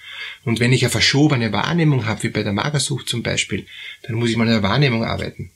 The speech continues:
Wenn mir alle anderen sagen, das ist total ungesund und es wird immer mehr gefährlicher, mein Körper macht schon immer mit,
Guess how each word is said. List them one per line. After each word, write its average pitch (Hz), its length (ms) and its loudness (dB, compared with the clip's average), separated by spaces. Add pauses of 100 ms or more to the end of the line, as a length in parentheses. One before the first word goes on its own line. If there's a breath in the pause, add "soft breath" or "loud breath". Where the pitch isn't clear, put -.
(100)
Wenn 107 140 -8
mir 104 140 -4
alle 110 220 -2
anderen 117 220 -2
sagen, 117 480 -4
das 113 160 -4
ist 117 140 -4
total 98 240 -2
ungesund 147 520 2
und 117 260 -4
es 107 180 -4
wird 117 160 -2
immer 113 240 -2
mehr 107 240 -2
gefährlicher, 135 580 -2 (280 loud breath)
mein 107 140 -2
Körper 143 260 2
macht 113 260 -2
schon 127 100 2
immer 127 140 4
mit, 135 260 2